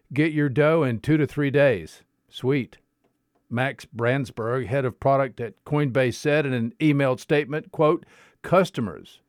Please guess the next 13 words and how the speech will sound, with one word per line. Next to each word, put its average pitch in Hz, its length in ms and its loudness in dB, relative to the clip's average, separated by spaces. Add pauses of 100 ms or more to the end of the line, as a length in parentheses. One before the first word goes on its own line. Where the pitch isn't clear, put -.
may 123 180 2
use 139 320 2
Bitcoin-backed 160 840 0
loans 151 360 2
in 139 140 0
different 151 320 -2
ways 170 280 4
depending 170 400 -2
on 165 120 2
their 165 140 2
financial 131 440 -2
needs, 175 500 -2 (300)
including 151 480 2